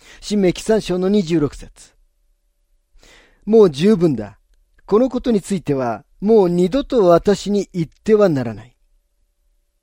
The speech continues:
以上のようにして、モーセもアロンも死に至る罪を犯しました。それは肉体の死に至る罪です。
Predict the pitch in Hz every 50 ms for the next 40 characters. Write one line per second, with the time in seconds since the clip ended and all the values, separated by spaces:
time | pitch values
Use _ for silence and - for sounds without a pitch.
0 | _ _ _ _ _ _ _ _ _ _ _ _ _ _ _ _ _ _ _ _
1 | - - _ - - - - _ _ - 226 233 190 220 202 190 185 180 180 175
2 | 165 151 - - 175 170 196 233 254 214 - - 180 180 180 190 202 196 185 160
3 | 151 147 156 190 220 240 - - _ _ - - - 277 277 262 226 185 175 175
4 | 156 - 214 214 208 190 185 - - - 285 269 220 196 196 202 196 - - 165
5 | 151 - - 113 - - - - _ _ _ _ _ _ _ _ - - - -
6 | - 208 196 185 196 220 233 - _ _ _ - 190 202 202 - - - - -
7 | 294 285 269 247 240 240 - - - 294 269 214 180 180 - - 180 190 196 185
8 | - - 208 180 127 - - - - - _